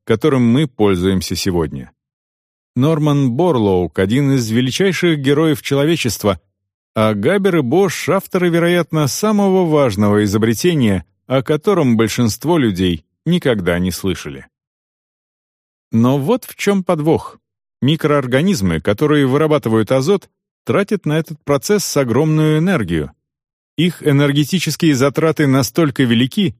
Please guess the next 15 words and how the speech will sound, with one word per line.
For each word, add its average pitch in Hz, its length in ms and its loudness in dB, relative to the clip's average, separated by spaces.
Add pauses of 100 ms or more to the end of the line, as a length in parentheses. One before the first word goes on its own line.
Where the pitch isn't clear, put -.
(100)
что - 340 -2
они 156 240 0
трудятся 175 560 -2
только 156 400 0
при 156 200 -2
крайней 135 520 2
необходимости — 123 960 0 (280)
когда 101 320 0
вокруг 104 380 -2
них 135 220 0
в - 140 -20
почве 104 400 0
не 117 140 2
остается 95 680 0
азота. 135 400 -4